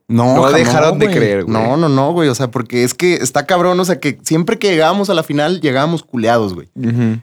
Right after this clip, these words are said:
Speaker 1: Y esta vez como que se respiraba un ambiente, un equipo diferente, güey, y, pues,
Speaker 2: Ujú.
Speaker 1: nos dieron la alegría más grande. Yo creo que es la alegría más grande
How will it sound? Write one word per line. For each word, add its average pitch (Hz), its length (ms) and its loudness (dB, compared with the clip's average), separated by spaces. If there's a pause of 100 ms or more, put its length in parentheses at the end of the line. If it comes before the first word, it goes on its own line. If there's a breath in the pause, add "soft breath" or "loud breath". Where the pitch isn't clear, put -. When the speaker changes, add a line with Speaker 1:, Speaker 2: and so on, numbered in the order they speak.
Speaker 1:
Y 120 140 2
esta 123 280 -2
vez 147 460 -2
como 135 240 0
que 127 140 -4
se 120 160 0
respiraba 120 420 0
un 135 140 2
ambiente, 139 480 0
un 135 240 2
equipo 131 340 -4
diferente, 123 560 -2
güey, 147 300 -2
y, 107 60 -4
pues, 117 280 -6
Speaker 2:
Ujú. 113 80 -2
Speaker 1:
nos 98 220 -4
dieron 104 240 -2
la 110 60 0
alegría 101 300 -4
más 110 200 -2
grande. 110 560 -2
Yo 107 100 -4
creo 120 140 -6
que 135 80 -4
es 127 40 -4
la 135 60 -2
alegría 120 300 0
más 131 180 0
grande 123 600 0